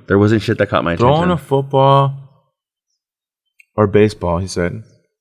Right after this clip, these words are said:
Speaker 2: Or fuck, I wish I remembered.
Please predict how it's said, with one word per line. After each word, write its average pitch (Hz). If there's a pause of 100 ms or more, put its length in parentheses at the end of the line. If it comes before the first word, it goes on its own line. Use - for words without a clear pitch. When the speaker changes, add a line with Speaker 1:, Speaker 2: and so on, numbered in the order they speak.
(120)
Speaker 2:
Or 95 (2000)
fuck, 135
I 95
wish 98
I 92
remembered. 85